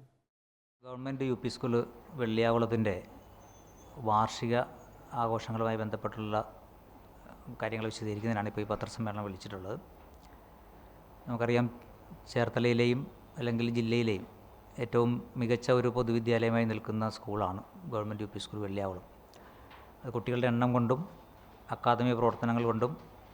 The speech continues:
നമ്മുടെ പ്രദേശത്തെ ഒരു അഭിമാനമായി നിൽക്കുന്ന ഈ സ്കൂൾ കഴിഞ്ഞ ഏതാനും വർഷങ്ങളായി വാർഷികാഘോഷ പരിപാടികളും അതേ നിലവാരത്തിൽ തന്നെയാണ് നടത്തിക്കൊണ്ട് പോരുന്നത്. അതിൻ്റെ ഭാഗമായി ഈ വർഷം നടക്കുന്ന വാർഷികാഘോഷം ഈ മാർച്ച് മാസം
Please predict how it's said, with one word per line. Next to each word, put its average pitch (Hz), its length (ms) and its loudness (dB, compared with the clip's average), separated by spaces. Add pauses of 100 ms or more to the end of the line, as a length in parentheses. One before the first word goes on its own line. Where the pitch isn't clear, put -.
നമ്മുടെ 120 260 0
പ്രദേശത്തെ 113 560 0 (720)
ഒരു 135 120 -2
അഭിമാനമായി 127 600 4
നിൽക്കുന്ന 123 300 0 (100)
ഈ 120 40 0
സ്കൂൾ 113 280 -2 (140)
കഴിഞ്ഞ 117 260 0 (440)
ഏതാനും 120 320 0
വർഷങ്ങളായി 117 460 -2 (600)
വാർഷികാഘോഷ 123 580 4
പരിപാടികളും 120 560 4 (320)
അതേ 120 260 2
നിലവാരത്തിൽ 120 480 2
തന്നെയാണ് 117 280 2
നടത്തിക്കൊണ്ട് 107 480 -4
പോരുന്നത്. 98 440 -4 (960)
അതിൻ്റെ 123 240 2
ഭാഗമായി 131 340 10 (100)
ഈ 131 40 2
വർഷം 135 360 4
നടക്കുന്ന 131 400 4 (1200)
വാർഷികാഘോഷം 120 640 4 (800)
ഈ 127 120 0 (220)
മാർച്ച് 120 240 4
മാസം 110 320 0